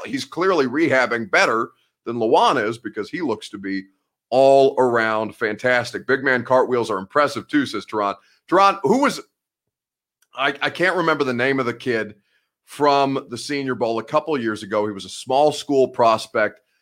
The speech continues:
defensive tackle. He did backflips. He ended up playing for the Kansas City Chiefs. And I really, Teron had him on his podcast, Talking with T D,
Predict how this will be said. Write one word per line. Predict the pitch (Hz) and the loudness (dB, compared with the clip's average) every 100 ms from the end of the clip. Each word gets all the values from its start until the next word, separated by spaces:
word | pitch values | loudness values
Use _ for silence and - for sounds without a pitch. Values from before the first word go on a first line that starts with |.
| _ - | _ -16
defensive | 104 139 151 151 135 | -4 0 0 -2 -6
tackle. | - 117 110 - 107 101 _ | 0 2 0 -2 -4 -4 _
He | _ 107 | _ -18
did | 98 143 151 | -2 0 0
backflips. | 117 123 117 - 127 117 113 | 2 2 0 -2 -4 -4 -4
He | 120 | -6
ended | 120 123 | -4 -2
up | 120 - | -2 -2
playing | 131 117 | -2 -2
for | 113 | -6
the | 104 | -10
Kansas | - 123 117 113 | -6 -6 -6 -10
City | - 101 | -10 -10
Chiefs. | 95 104 78 98 - _ _ _ | -10 -12 -12 -14 -20 _ _ _
And | 113 123 | -2 0
I | |
really, | 123 117 151 180 160 | 2 2 4 6 4
Teron | - 135 143 | 2 2 2
had | 127 110 156 | 2 0 0
him | 170 | 4
on | 156 | 4
his | 147 - | 2 0
podcast, | 135 131 120 131 123 - | 0 0 0 -2 -2 -2
Talking | 143 139 143 | 0 0 -2
with | 127 | -6
T | 123 131 | -6 -8
D, | 113 113 104 | -6 -6 -8